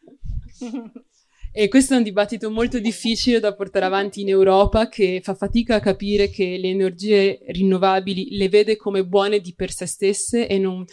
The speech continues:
Speaker 2: vedono il fenomeno sociale di questa cosa che sta andando ad intaccare centinaia di comunità, eh, non solo l'Honduras, ma arrivando fino in fondo all'Argentina, Tierra del Fuego.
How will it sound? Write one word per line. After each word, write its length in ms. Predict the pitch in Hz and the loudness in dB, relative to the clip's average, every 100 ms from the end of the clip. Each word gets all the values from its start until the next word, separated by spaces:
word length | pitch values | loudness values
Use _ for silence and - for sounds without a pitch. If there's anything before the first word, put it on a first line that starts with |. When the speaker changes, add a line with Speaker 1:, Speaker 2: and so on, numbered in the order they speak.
| - _ | -20 _
Speaker 2:
vedono 500 | 185 196 208 208 202 | 2 4 4 2 0
il 160 | 190 156 | 0 -6
fenomeno 540 | 196 190 196 190 185 | -8 -6 -4 -4 -4
sociale 560 | - 190 - 190 180 175 | -8 -6 -2 -2 -4 -6
di 120 | 175 | -10
questa 320 | 180 - 175 | -10 -8 -6
cosa 440 | 180 180 180 196 | -4 -2 0 0
che 100 | 196 | -2
sta 160 | 190 - | -6 -10
andando 400 | 170 175 180 180 | -8 -8 -6 -4
ad 240 | - 180 | -4 -6
intaccare 800 | 185 180 185 - 196 185 190 190 - - | -6 -6 -8 -6 -2 0 0 -2 -6 -14
centinaia 680 | - 214 214 208 196 180 175 | -2 0 0 0 0 0 -2
di 100 | 175 | -4
comunità, 800 | - 175 170 165 175 175 196 220 - - - | -4 -2 -2 -4 -2 -2 -2 -4 -14 -18 -8
eh, 280 | 170 165 170 | -4 -2 0
non 220 | 185 180 | 0 0
solo 320 | - 190 185 | 0 2 2
l'Honduras, 1000 | 170 165 175 196 220 240 254 262 - 233 | 0 -2 0 2 4 2 0 -2 -2 -2
ma 260 | 185 180 180 | -2 -6 -2
arrivando 540 | 180 180 190 190 202 | -2 -2 -2 -2 -2
fino 220 | 202 196 190 | -4 -4 -6
in 100 | 190 | -8
fondo 580 | 185 180 190 196 185 | -10 -12 -6 -2 -2
all'Argentina, 1200 | 170 170 170 170 180 180 - 170 165 165 160 160 135 | -4 -8 -10 -10 -14 -16 -16 -16 -14 -14 -14 -16 -12
Tierra 220 | 165 160 | -12 -12
del 140 | 156 | -18
Fuego. 420 | - 151 156 156 | -16 -12 -12 -12